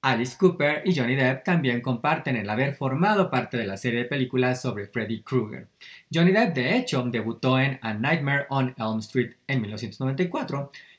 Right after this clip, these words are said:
mientras que Cooper fue el padre abusivo en Freddy Dead: The Final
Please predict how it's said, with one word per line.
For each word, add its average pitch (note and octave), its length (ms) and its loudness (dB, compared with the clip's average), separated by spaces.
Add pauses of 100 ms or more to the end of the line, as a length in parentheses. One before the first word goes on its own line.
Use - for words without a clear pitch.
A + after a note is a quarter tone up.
mientras E3+ 520 4
que F3 200 2
Cooper B2 440 0
fue C3+ 380 0
el A2 140 -4
padre D#3 280 0
abusivo C#3+ 560 0
en A2+ 200 -4 (100)
Freddy C3 320 2
Dead: A#2 240 -2 (420)
The B2+ 320 -4
Final A2 540 -2